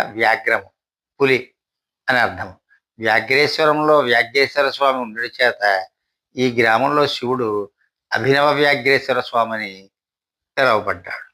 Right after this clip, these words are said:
జగతః పితరౌ వందే పార్వతీ పరమేశ్వరౌ. ఓం నమః శివాయ.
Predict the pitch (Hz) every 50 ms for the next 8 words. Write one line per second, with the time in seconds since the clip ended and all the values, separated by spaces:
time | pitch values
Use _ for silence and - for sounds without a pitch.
0 | _ _ _ _ _ _ _ _ _ _ _ _ _ _ _ _ _ _ _ _
1 | _ _ _ _ _ _ _ _ _ _ _ _ _ _ _ _ _ _ _ _
2 | _ _ _ 107 104 101 117 110 117 123 - - 143 135 - - _ _ - -
3 | - 131 117 123 120 120 113 110 107 113 107 101 95 107 107 101 98 95 98 -
4 | _ _ _ - 104 107 113 113 117 113 113 131 139 151 151 135 - 123 117 113
5 | 117 127 135 127 - - - - 127 120 113 110 107 101 92 87 82 - _ _
6 | _ _ _ - _ 117 117 120 123 123 123 117 110 113 117 117 - - - -
7 | - - 113 110 110 107 107 104 101 98 92